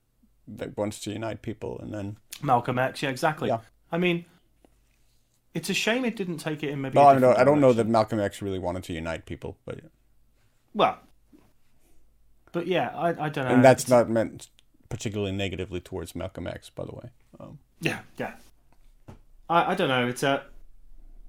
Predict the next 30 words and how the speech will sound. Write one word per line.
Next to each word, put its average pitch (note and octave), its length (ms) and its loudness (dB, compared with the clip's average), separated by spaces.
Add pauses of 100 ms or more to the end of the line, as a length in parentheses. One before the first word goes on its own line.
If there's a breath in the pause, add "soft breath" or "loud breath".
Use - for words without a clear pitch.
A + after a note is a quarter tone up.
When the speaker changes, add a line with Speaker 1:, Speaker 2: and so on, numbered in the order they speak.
(320)
Speaker 2:
it D#3 60 -6
was E3 100 -2
an F#3+ 80 0
interesting F3 360 -2
rewatch A#2+ 380 -4
'cause C3 80 -10
I C#3+ 80 -2
haven't C#3+ 180 -6
watched B2 200 -10
this A#2 160 -12
film G#2+ 340 -8
for, G2+ 280 -12 (360)
I - 40 -20
don't G2 100 -20
know, F#2 60 -20 (360)
ten B2 300 -8
years B2 320 -8
maybe C3+ 260 -10
now, C#3 240 -10 (840)
and A#2 500 -6 (1040)
even E3 240 0
back C#3 200 0
then C#3 140 0
it B2+ 60 -2
was A#2 280 -8
a A#2+ 100 -12
difficult A2 440 -10
one F#2+ 180 -12 (880)
because B2 360 -4
it's, - 420 -8